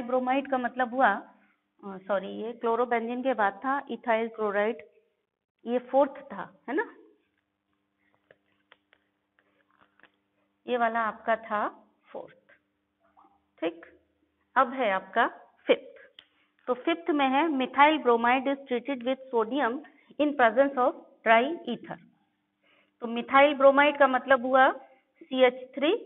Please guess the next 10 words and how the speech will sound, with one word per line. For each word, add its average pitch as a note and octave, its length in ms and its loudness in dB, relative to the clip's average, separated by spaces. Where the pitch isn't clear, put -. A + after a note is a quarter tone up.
सी D#4 320 0
एच G#3 160 2
टू, B3 100 -2
बी C#4 160 -4
आर, - 180 -4
Sorry G#3 240 0
ये A3 180 -4
ethyl A3 320 -2
हो F3 60 -4
गया, E3 180 -12